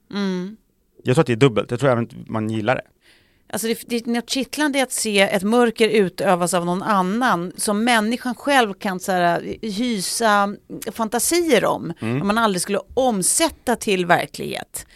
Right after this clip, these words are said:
Speaker 2: Ja.
Speaker 1: Och, och då finns det ju någonting kittlande att se någon annan omsätta det till verklighet.
Speaker 2: Mm.
Speaker 1: Det finns en, en myskänsla nästan att se folk vara vansinnigt gränslösa, att det är så här, "Men gud, det är helt sjukt." <laughs> Och så myser man ändå lite
Speaker 2: Mm.
Speaker 1: av hur galet det är liksom,
Speaker 2: Ja.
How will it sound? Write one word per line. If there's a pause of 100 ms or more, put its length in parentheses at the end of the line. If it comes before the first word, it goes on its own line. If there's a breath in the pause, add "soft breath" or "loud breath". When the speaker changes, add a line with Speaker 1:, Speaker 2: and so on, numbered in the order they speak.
(280 loud breath)
Speaker 2:
Ja.
Speaker 1:
Och,
och
då
finns
det
ju
någonting
kittlande
att
se
någon
annan
omsätta
det
till
verklighet.
Speaker 2:
Mm. (280 loud breath)
Speaker 1:
Det
finns
en,
en
myskänsla
nästan
att
se
folk
vara (280)
vansinnigt
gränslösa,
att
det
är
så
här,
"Men
gud,
det
är
helt
sjukt."
<laughs>
Och
så
myser
man
ändå
lite
Speaker 2:
Mm.
Speaker 1:
av
hur
galet
det
är
liksom,
Speaker 2:
Ja.